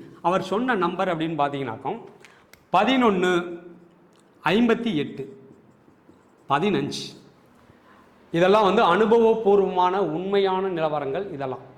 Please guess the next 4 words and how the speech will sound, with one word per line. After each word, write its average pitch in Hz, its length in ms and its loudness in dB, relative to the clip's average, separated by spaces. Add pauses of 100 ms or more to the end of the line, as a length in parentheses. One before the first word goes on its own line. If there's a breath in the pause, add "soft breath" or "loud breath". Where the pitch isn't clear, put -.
சரிங்களா? 123 340 -8 (560 loud breath)
பதினொன்னு 233 560 2 (120)
ஐம்பத்தி 190 500 -4
எட்டு 131 340 -8